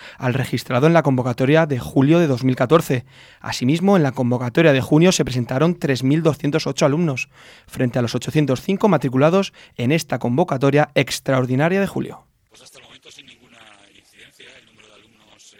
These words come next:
Speaker 2: es, eh, de ochocientos cinco y no ha habido incidencias hasta el momento más que algún despiste de algún alumno que ha ido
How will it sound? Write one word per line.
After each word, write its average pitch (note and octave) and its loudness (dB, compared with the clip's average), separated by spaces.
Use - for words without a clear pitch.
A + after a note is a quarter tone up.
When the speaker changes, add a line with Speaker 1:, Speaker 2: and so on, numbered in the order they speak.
Speaker 2:
es, - -20
eh, F#2+ -20
de F#2 -20
ochocientos F#2+ -20
cinco - -20
y G#2+ -20
no A2+ -20
ha - -20
habido A2 -20
incidencias G#2+ -20
hasta - -20
el G#2 -20
momento G#2 -20
más G2+ -20
que - -20
algún F#2+ -20
despiste - -20
de G2+ -20
algún G2 -20
alumno F#2+ -20
que F#2 -20
ha F#2 -20
ido F#2 -20